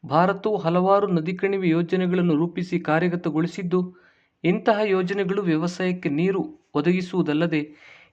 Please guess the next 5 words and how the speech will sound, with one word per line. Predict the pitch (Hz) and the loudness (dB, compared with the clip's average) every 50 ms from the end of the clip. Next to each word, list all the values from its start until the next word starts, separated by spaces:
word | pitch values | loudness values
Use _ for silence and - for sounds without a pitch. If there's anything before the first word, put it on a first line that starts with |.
| _ | _
ಇನ್ನಿತರ | - 160 180 208 202 - 214 202 | 0 2 2 2 2 2 4 4
ಹಲವಾರು | 180 156 160 175 180 185 190 190 185 | 4 4 4 2 2 2 2 2 0
ಉದ್ದೇಶಗಳನ್ನು | 175 156 - 180 185 180 - 185 175 170 170 160 160 | -2 -2 0 -2 -2 -2 -2 -4 -2 -2 -2 -4 -4
ಹೊಂದಿರುತ್ತವೆ. | 156 - 165 170 170 175 170 170 - - 160 143 107 - - _ _ _ _ _ _ _ _ _ _ _ _ | -6 -6 -4 -2 0 0 -2 -2 -4 -6 -6 -6 -6 -8 -12 _ _ _ _ _ _ _ _ _ _ _ _
ಇವುಗಳನ್ನು | 156 175 196 202 196 180 170 175 185 165 | 2 2 4 4 4 4 4 4 2 2